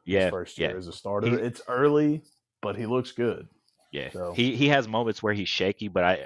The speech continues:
Speaker 1: I really thought he was just gonna be cheeks. But he's,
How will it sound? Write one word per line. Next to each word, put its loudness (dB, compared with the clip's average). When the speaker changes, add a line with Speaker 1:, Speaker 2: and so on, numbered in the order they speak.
Speaker 1:
I 2
really 0
thought 0
he -4
was -8
just -10
gonna -14
be -18
cheeks. -6
But -2
he's, -4